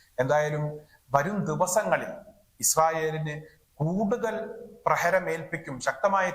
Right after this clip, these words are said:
തിരിച്ചടി ഇസ്രായേലിനെതിരെ ഉണ്ടാകുമെന്ന് തന്നെയാണ് അന്താരാഷ്ട്ര മാധ്യമങ്ങൾ പുറത്തുവിടുന്ന ഏറ്റവും പ്രധാനപ്പെട്ട വാർത്ത. അത്തരത്തിലുള്ള ചില ആക്രമണങ്ങൾ ഇവിടെ ഇറാഖിലെ ഇസ്ലാമിക് റെസിസ്റ്റൻസ് ഗ്രൂപ്പ്, അതുപോലെ തന്നെ ഹൂത്തികൾ, ഹിസ്ബുള്ള,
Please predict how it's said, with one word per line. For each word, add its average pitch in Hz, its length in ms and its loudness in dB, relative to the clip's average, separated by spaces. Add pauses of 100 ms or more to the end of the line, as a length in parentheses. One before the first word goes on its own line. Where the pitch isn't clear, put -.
തിരിച്ചടി 156 320 -6
ഇസ്രായേലിനെതിരെ 156 720 -2
ഉണ്ടാകുമെന്ന് 143 680 0
തന്നെയാണ് 135 360 2 (460)
അന്താരാഷ്ട്ര 139 400 2
മാധ്യമങ്ങൾ 135 680 0
പുറത്തുവിടുന്ന 127 640 -6
ഏറ്റവും 120 360 -4
പ്രധാനപ്പെട്ട 127 520 2
വാർത്ത. - 420 0 (320)
അത്തരത്തിലുള്ള 139 560 0
ചില 135 360 0 (300)
ആക്രമണങ്ങൾ 160 880 2
ഇവിടെ 139 180 0
ഇറാഖിലെ 143 560 2
ഇസ്ലാമിക് 156 560 0
റെസിസ്റ്റൻസ് 151 580 -4
ഗ്രൂപ്പ്, 147 460 -6
അതുപോലെ 139 320 -4
തന്നെ 143 240 -4 (100)
ഹൂത്തികൾ, 139 560 -6 (360)
ഹിസ്ബുള്ള, 147 640 2